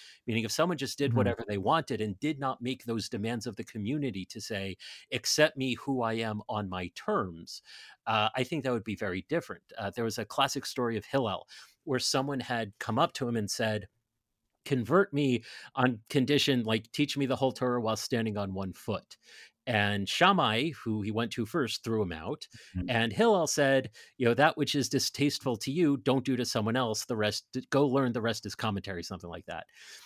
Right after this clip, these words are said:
Speaker 1: Uh, and the way that I always
Speaker 2: Mm-hmm.
Speaker 1: understood that was, you know, he was telling this person who was coming to him and saying, "Teach me Torah on my terms." And his response is, "It's not all about you." Right. And I think that's true of pretty much any community, or at least, you know,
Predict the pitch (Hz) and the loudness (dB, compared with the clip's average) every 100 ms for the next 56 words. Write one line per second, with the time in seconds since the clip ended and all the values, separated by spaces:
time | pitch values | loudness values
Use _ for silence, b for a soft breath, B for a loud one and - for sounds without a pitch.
0 | b - 117 104 113 131 143 170 143 139 | b 0 4 4 2 2 2 2 2 4
1 | 131 127 95 87 104 - 214 214 135 113 | 4 4 2 0 -4 0 4 4 4 2
2 | 110 107 101 - B B B 143 113 - | 0 0 -2 -6 B B B 0 0 2
3 | 147 - - 190 180 147 - - 185 - | 0 0 2 2 0 -4 -4 -2 0 0
4 | 123 123 - - 139 151 - 120 110 - | -2 -2 -4 -4 -4 -4 -6 -4 -4 -4
5 | 113 107 101 - 165 - 135 - 127 120 | -2 -2 -4 -6 -6 -6 -8 -4 -2 0
6 | 107 127 113 107 98 90 - 190 127 120 | 0 0 0 -2 -4 -4 -2 0 0 -4
7 | 113 - b b b 147 151 147 - 160 | -8 -14 b b b 0 0 -2 2 2
8 | 160 - 135 120 - - 139 - 143 123 | 4 2 2 2 -2 -2 -2 0 0 2
9 | 110 104 92 95 95 87 87 - _ _ | 2 0 0 -2 -4 -8 -14 -16 _ _
10 | _ _ _ _ _ _ 113 101 104 139 | _ _ _ _ _ _ -2 -2 -2 0
11 | 127 131 175 170 147 - - 160 143 139 | 2 2 0 2 0 0 0 0 2 0
12 | 120 117 - - 120 117 113 - 107 123 | 0 0 -2 -4 -2 -2 -2 -4 -2 0
13 | 160 98 85 - 98 - - 117 98 | 0 0 -4 -6 -6 -6 -8 -6 -6